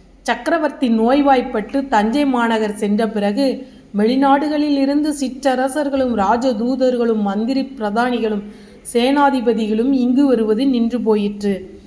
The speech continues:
அவர்களுடன் வழக்கமாக வரும் பரிவாரங்களின் கூட்டமும் குறைந்துவிட்டது. நாலு படை வீடுகளிலும் வசித்த போர் வீரர்களின் பாதி பேர் இப்போது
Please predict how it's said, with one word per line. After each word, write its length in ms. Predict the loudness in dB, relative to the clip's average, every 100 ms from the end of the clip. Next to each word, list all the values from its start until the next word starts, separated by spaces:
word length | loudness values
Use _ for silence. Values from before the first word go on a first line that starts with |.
| -20 -14
அவர்களுடன் 680 | -2 2 4 4 2 2 0
வழக்கமாக 760 | 2 2 2 0 2 2 2 2
வரும் 360 | 2 0 0
பரிவாரங்களின் 840 | 0 0 2 4 4 2 0 0 -2
கூட்டமும் 580 | -4 -4 -2 0 0 0
குறைந்துவிட்டது. 880 | 0 0 0 0 -2 -2 -6 -6 -8 -14 -20 -20 -12
நாலு 420 | 0 2 4 2
படை 420 | 2 2 4 2 2
வீடுகளிலும் 720 | 2 2 4 4 4 4 4
வசித்த 520 | 2 2 -2 0 -2
போர் 360 | 2 6 6 4
வீரர்களின் 760 | 0 4 4 4 2 2 0
பாதி 380 | 4 4 4 -2
பேர் 280 | 2 2 2
இப்போது 840 | -4 -2 4 4 4 -2 -4 -12